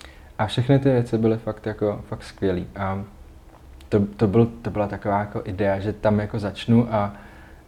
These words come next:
jenom se to tak jako vyzkouším a pak, eh, pojedu,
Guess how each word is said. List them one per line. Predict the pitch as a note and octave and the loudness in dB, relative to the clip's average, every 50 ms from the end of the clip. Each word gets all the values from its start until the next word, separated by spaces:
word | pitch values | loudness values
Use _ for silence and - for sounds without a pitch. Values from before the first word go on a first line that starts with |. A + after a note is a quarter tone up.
| - - | -4 0
jenom | A2 G#2 G#2 G2+ G2+ G2+ | 2 4 4 4 2 0
se | A2 G#2 | -2 -6
to | G2+ G2 | -8 -8
tak | - F#2+ F#2+ - | -8 -8 -8 -10
jako | G2 - - G2 | -10 -10 -10 -10
vyzkouším | - G2 - - - - G#2 G#2 G2+ - - G#2 G2+ G2+ G2 | -10 -10 -12 -8 -4 -4 -4 -4 -2 0 2 2 2 2 0
a | G2+ | -4
pak, | F#2+ - G2 F#2+ F2+ - - G2+ | -4 -2 -2 -2 -2 -4 -8 -6
eh, | G#2 G2 F#2+ F#2+ F#2 F#2 - | -2 0 0 0 0 -2 -4
pojedu, | G2+ G2 F#2+ F#2 F#2+ F#2+ F#2+ | -2 -2 -2 -2 -2 -4 -6